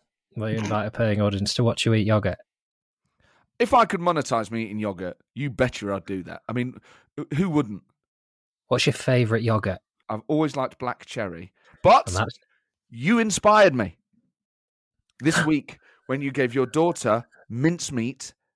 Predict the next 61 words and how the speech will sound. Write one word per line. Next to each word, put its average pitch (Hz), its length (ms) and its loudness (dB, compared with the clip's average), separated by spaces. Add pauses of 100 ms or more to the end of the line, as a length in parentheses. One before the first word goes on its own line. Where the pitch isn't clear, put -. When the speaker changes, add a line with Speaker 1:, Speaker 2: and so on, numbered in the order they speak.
(220)
Speaker 2:
a-, 113 160 -4
as 120 180 0
in 120 120 2
the, 117 200 0
the 117 80 -4
mince 127 220 -4
pie 139 240 -4
filling, 107 360 -10
in 120 160 -6
the, 113 340 -4
um, 113 380 -4 (100)
porridge. 117 520 -4 (100)
I've 120 40 -10
been 139 100 -4
Speaker 1:
I - 40 -20
Speaker 2:
thinking 113 320 -2
about 151 160 2
Speaker 1:
did. 135 80 2
Speaker 2:
that. - 200 -8 (120)
I've 127 60 -8
been 131 100 0
thinking 202 320 -4
about 110 140 -2
that, 104 160 -2
and 120 80 -2
I've 113 80 -2
ordered 135 240 -2
some 135 140 -10
mincemeat 131 380 -6
on 98 80 -6
my 101 60 0
weekly 113 320 -4
shop - 220 -6
this - 160 -10
week. 95 240 -6
I'm 107 60 -10
gonna 113 160 -8
do 131 180 -2
it. 113 140 -4 (720)
Speaker 1:
Mince 156 160 -4
pie 151 220 0
porridge? 180 560 -2
Speaker 2:
Yeah, 233 460 4
I 190 80 4
just 453 180 -6
thought 480 100 4
it 359 40 -6
was 349 100 -6
such - 240 -6
a 359 60 -2
great 294 220 0
idea. 269 560 -2 (300)
How 294 160 -4
much 320 200 -4
were 277 60 -4
you 262 80 -2
putting 214 260 -4
in, 220 140 -8
by 123 120 2
the 98 100 -8
way? - 240 -14